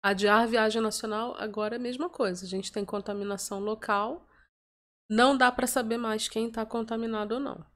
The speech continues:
Qualquer pessoa pode tá contaminado. Inclusive, temos aí um caso que é sem sintoma, né? Vou agradecer aqui quem fez as perguntas. Eduardo Graneto,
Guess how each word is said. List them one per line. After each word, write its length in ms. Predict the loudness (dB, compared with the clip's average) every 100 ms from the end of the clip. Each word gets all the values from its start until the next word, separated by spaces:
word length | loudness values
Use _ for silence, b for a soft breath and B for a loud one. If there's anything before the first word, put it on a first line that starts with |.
| _ -4
Qualquer 220 | -2 -2
pessoa 300 | -2 -2 0
pode 200 | 0 0
tá 80 | -2
contaminado. 540 | -4 -2 0 -2 -2 -2
Inclusive, 520 | 0 -2 0 -2 -2
temos 320 | -2 0 2
aí 160 | 2 0
um 100 | -2
caso 340 | 0 0 0
que 180 | -4 -2
é 80 | 0
sem 240 | 0 0
sintoma, 580 | 2 0 0 -2 -2 -4
né? 220 | -4 -6 -8 -16 -18 _ _ _ _ _ _ _ _ _ _ _ b b b b _ 8
Vou 80 | 10
agradecer 440 | 12 10 8 6
aqui 160 | 4 4
quem 160 | 4
fez 140 | 6 4
as 120 | 4
perguntas. 600 | 4 6 6 4 -2 0
Eduardo 480 | 4 6 6 4 2
Graneto, 920 | 2 2 4 6 6 2 -4 -4